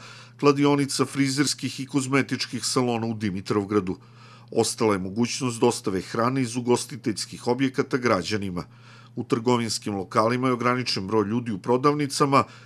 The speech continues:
i određeno lice koje će te mere sprovesti. Predsednici Saveta mesnih zajednica kao poverenici civilne zaštite u selima evidentiraju sve novopridošle osobe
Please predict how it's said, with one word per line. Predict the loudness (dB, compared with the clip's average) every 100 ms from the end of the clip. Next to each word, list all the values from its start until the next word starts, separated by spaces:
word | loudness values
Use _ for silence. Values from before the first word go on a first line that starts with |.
| -4
i | 4
određeno | 4 4 0 0 0
lice | 2 0 -2 -2
koje | 0 0
će | -2 0
te | 0
mere | 4 2 2
sprovesti. | -2 -2 0 0 -4 -6 -8 -8 -20 -10
Predsednici | -4 -4 -4 -8 -8
Saveta | -2 0 0 -2
mesnih | -4 -6 -6 -10
zajednica | -2 0 0 -2 -4 -4
kao | 0 0
poverenici | 0 -2 0 -2 -4 -6
civilne | -2 0 0 -4
zaštite | -4 -2 0 -4 -6 -6
u |
selima | -2 2 2 2 0
evidentiraju | 0 0 -2 -2 2 2 2
sve | 0 0 2
novopridošle | 2 -2 -2 -2 0 0 0 2
osobe | 0 0 2 4